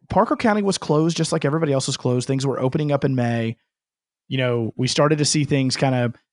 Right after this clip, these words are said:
kinda grow, but it's amazing how elastic sales tax is.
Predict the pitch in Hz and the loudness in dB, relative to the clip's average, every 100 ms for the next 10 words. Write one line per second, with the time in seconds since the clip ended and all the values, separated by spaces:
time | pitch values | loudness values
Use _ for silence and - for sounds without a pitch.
0 | _ - 147 131 123 127 123 123 117 - | _ -2 0 2 2 2 2 0 -2 -6
1 | _ - 147 151 147 156 202 202 185 151 | _ -4 0 2 2 4 4 2 2 4
2 | 147 131 113 117 131 - 135 - 117 113 | 2 2 -2 -2 -2 -2 -2 -2 -2 -2
3 | 107 95 - 92 92 - | -4 -6 -8 -10 -8 -10